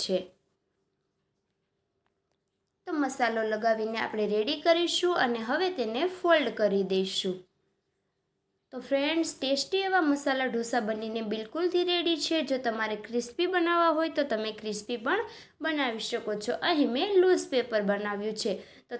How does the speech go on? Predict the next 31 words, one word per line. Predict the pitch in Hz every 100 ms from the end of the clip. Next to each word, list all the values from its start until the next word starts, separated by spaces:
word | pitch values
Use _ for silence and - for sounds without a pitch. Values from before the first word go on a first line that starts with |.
| 254
તમને | 262 320 392
આ | 392 285
ઢોસાની | 285 277 262 254 247
રેસીપી | 233 233 226 226 208 -
કેવી | 226 233 294 320
લાગી | 330 294 302
તે | 294 -
કોમેન્ટ | 240 240 285 349 349
કરો | 339 339 339 - 233
અને | 220 220 226
મારી | 254 370 370
ચેનલ | 359 311 262 220
ખુશી | 247 240 240 226
કુકિંગને | 220 202 220 226 320 440 - - _ _ _
સબસ્ક્રાઇબ | - 330 320 - 311 269 220 -
કરો, | 214 208 208
જેથી | 220 220 233 220
મારા | 269 349 - 247
અવનવા | 339 370 330 262 214
વીડિયોઝ | 214 220 226 -
તમને | 208 214 294
મળી | 381 370 349 294
રહે. | 233 214 180 - - _
તો | 302 - - 349
એકવાર | 370 370 370 262
ઘરે | 262 254 233
આ | 220
રેસીપીને | 220 - 233 226 220 214 208
જરૂરથી | 208 196 226 294 349 339
ટ્રાય | 330 330 330
કરો. | 320 320